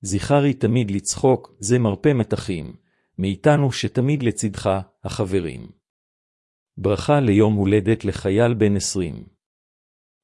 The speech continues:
אמנם ביום, יום אתה לובש מדים, אבל ביום המיוחד הזה שבו אתה בן עשרים, שמחים שלקחת הרגע מחוץ לצבא לחגוג את יום ההולדת העגול הזה בשמחה, יודעים ובטוחים שתגיע רחוק בכל מה שתרצה, רק תזכור לשמור על עצמך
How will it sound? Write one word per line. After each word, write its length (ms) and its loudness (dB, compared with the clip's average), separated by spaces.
אמנם 380 2
ביום, 440 2
יום 260 0
אתה 220 4
לובש 400 2
מדים, 400 0
אבל 220 2
ביום 340 2
המיוחד 460 2
הזה 220 0
שבו 340 4
אתה 220 2
בן 200 2
עשרים, 360 -2
שמחים 440 -2
שלקחת 560 -2
הרגע 340 2
מחוץ 400 -4
לצבא 480 2
לחגוג 480 0
את 120 -4
יום 180 2
ההולדת 500 0
העגול 320 2
הזה 180 -2
בשמחה, 540 -2
יודעים 400 -2
ובטוחים 540 -4
שתגיע 460 0
רחוק 460 0
בכל 320 0
מה 140 -2
שתרצה, 560 -2
רק 260 0
תזכור 440 2
לשמור 400 -2
על 100 2
עצמך 440 -4